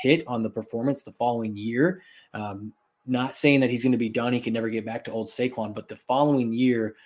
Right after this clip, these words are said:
uh, I think there's a lot of, uh, information out there that we don't see the hundred percent, um, player that you saw pre-injury. And so I think there's a little bit of injury, uh, maybe not re-injury risk, but just the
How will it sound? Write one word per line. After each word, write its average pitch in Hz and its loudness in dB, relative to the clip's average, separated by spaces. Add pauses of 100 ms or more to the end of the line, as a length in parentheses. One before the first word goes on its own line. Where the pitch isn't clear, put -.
(180)
uh, 107 -8
I 113 -4
think 113 -10
there's 113 -4
a 110 -8
lot 117 -2
of, 110 0 (300)
uh, - -14
information 120 -2
out 117 -2
there 107 -4
that 107 -10
we 113 -4
don't 113 -2
see 120 -4
the 113 -4
hundred 123 -2
percent, 113 -4 (400)
um, 104 -10
player 120 2
that 110 -2
you 110 -4
saw 110 -4
pre-injury. 104 -2
And 104 -4
so 107 -2 (220)
I - 0
think 123 2
there's 117 0
a 107 -2
little 127 4
bit 127 6
of 113 2
injury, 117 -2 (320)
uh, 101 -12
maybe 131 4
not 123 2
re-injury 117 2
risk, 110 -4
but 110 -4
just 110 -6
the 110 -8